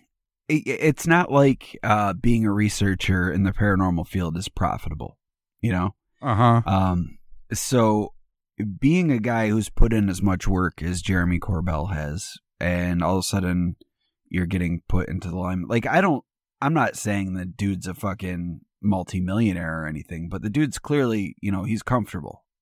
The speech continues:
Speaker 1: He's, he's, he's making decent money doing this stuff now. Like, this is what he does. This is how he earns a living. So, um, I, I, I don't, someone who's put in the work, I can't see them turning it down when it's,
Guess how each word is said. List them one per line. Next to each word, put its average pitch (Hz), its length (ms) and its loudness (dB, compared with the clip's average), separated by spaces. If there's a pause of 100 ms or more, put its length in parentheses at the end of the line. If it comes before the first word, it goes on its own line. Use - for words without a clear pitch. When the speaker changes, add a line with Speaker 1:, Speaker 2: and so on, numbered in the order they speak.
(200)
Speaker 1:
He's, 110 480 0
he's, 110 460 -2 (200)
he's 107 260 -4 (360)
making 113 340 -2
decent 110 320 -2
money 98 240 0
doing 87 260 -4
this 80 120 -10
stuff - 320 -10
now. 65 240 -10
Like, 71 200 -10
this 104 200 -6
is 90 240 -6 (300)
what 98 300 -4
he 92 140 -4
does. 69 500 -10
This - 220 -8
is - 340 -10
how 90 140 -4
he 82 140 -4
earns 78 240 -6
a 62 60 -8
living. 64 400 -10
So, 87 320 -8 (440)
um, 90 520 -2 (460)
I, 117 200 -6
I, 120 260 0
I 120 100 2
don't, 131 300 0 (320)
someone 151 380 0
who's 123 160 0
put 139 180 2
in 120 160 2
the 104 80 0
work, 101 340 -4 (560)
I 113 200 0 (100)
can't 131 460 0
see 123 340 0
them 101 300 2
turning 104 380 2
it 92 200 -4
down 92 520 0
when 98 260 0
it's, 95 200 -6